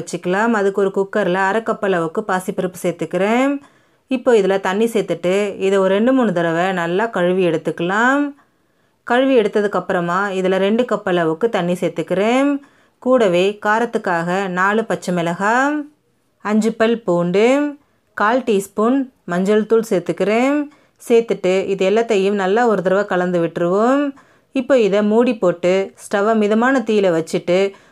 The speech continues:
ஒரு மூணு விசில் விட்டு குக் பண்ணி எடுத்துக்கலாம். பாசிப்பருப்பு நல்லா வெந்து வரட்டும். பருப்பு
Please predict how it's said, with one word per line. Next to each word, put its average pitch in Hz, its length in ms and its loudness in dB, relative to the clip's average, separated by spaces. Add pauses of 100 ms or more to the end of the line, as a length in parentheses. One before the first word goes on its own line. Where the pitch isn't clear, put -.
(200)
ஒரு 208 220 2
மூணு 254 300 4
விசில் 196 280 0
விட்டு 175 220 0 (100)
குக் 208 240 -2
பண்ணி 196 240 0
எடுத்துக்கலாம். 190 720 0 (500)
பாசிப்பருப்பு 233 640 0
நல்லா 190 260 0
வெந்து 190 300 0
வரட்டும். 214 560 0 (600)
பருப்பு 285 260 0